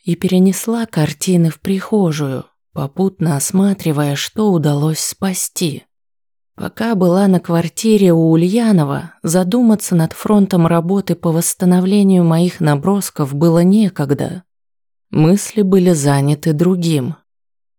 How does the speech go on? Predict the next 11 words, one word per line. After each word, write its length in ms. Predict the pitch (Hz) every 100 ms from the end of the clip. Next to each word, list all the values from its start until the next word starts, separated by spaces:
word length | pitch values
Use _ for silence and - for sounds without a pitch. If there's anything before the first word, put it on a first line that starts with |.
| _
А 160 | - 202
теперь, 640 | - 170 - 190 208 190 - _
когда 380 | - 165 175 220
я 240 | 196 165
увидела, 640 | 160 156 214 185 180 156
что 280 | 147 - 139
удалось 460 | 160 165 185 220 -
сохранить 800 | - 170 - 165 175 208 - 151
лишь 260 | 147 -
малые 560 | - 190 214 185 147 139
крохи, 680 | - 202 220 180 - -